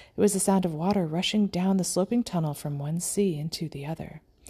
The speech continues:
This current sent the Nautilus shooting forward at an unbelievable rate of speed. For twenty minutes, my heart beat excitedly as the narrow walls of the tunnel sped by.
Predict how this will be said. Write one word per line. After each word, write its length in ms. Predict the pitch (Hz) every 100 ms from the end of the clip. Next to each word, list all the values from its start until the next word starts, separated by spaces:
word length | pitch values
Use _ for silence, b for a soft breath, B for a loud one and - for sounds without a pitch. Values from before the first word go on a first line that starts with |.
| B B B B
This 180 | 226 220
current 340 | - 202 190
sent 280 | - 185 196
the 60 | 220
Nautilus 440 | 165 156 156 156
shooting 400 | - 226 226 240
forward 400 | - 196 165 156
at 100 | 156
an 140 | 160 -
unbelievable 800 | 226 240 170 180 294 - - 175
rate 200 | 175 208
of 60 | -
speed. 560 | - - 294 269 160 - B B B B B
For 100 | 180
twenty 300 | - 220 202
minutes, 320 | 196 190 185 202
my 100 | 190
heart 300 | 202 196 175
beat 160 | 214
excitedly 640 | 214 220 - 226 202 180 175
as 140 | 165
the 100 | 170
narrow 280 | 160 160 170
walls 320 | 165 175 170
of 100 | 170
the 60 | 180
tunnel 320 | - 175 156
sped 380 | - - 170 180
by. 400 | 170 151 147